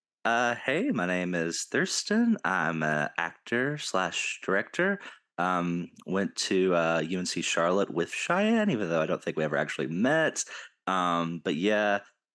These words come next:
that's, uh, kind of my background. Um, was working kind of professionally in theater for the last couple of years in the States. Um, have been doing a lot since I moved to Australia, but, you know, just, um,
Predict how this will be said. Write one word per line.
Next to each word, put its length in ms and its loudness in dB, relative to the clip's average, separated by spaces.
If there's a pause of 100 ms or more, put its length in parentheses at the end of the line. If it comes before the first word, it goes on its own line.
(160)
that's, 460 0
uh, 460 2
kind 220 -2
of 180 -4
my 100 -2 (100)
background. 840 0
Um, 400 -4
was 120 -10
working 360 -4
kind 240 -4
of 180 -6 (340)
professionally 600 -2
in 100 -4
theater 560 -2
for 140 -6
the 60 -2
last 280 0
couple 300 -6
of 100 -8
years 340 0
in 100 -10
the 80 -8
States. 840 0 (380)
Um, 460 0
have 140 -2
been 140 -2
doing 220 0
a 60 0
lot 220 0
since 380 -4
I 240 2
moved 300 -2
to 80 -2
Australia, 580 0
but, 180 -4
you 100 -4
know, 220 0
just, 360 -4
um, 260 -2